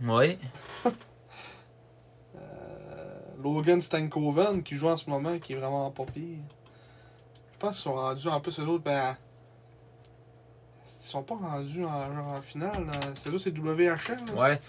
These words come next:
Speaker 1: ils ont, ils ont surpris quand même, euh, cette année, là.
Speaker 2: Ils ont perdu contre, euh... Je pense que c'est en plus contre, euh, les Oil Kings. Euh, U S L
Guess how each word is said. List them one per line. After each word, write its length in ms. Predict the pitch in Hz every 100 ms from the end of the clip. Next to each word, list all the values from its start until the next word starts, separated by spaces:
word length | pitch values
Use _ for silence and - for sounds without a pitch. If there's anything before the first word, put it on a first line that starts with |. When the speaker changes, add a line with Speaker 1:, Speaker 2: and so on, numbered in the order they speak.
| - -
Speaker 1:
ils 140 | 117
ont, 220 | 120 120
ils 80 | 123
ont 120 | 123
surpris 420 | 120 147 - 175
quand 240 | 202 143 120
même, 320 | 151 170 131
euh, 260 | 110 104 104
cette 160 | -
année, 300 | 107 127 160
là. 80 | 139
Speaker 2:
Ils 40 |
ont 140 | 143 131
perdu 460 | 160 147 139 156
contre, 360 | 190 139 131 127
euh... 380 | 127 127 127 127 - - - - - - - - -
Je 60 |
pense 200 | 165 160
que 60 | 143
c'est 80 | 127
en 120 | 127
plus 220 | 151 143
contre, 380 | - 131 120 127
euh, 200 | 123 120
les 160 | 123 117
Oil 240 | 127 127 120
Kings. 260 | 139 147 143 - - - - - - - - - - - - - - - - -
Euh, 1160 | - - - - - - - - - - -
U 160 | 117 123
S 160 | 120 -
L 180 | 123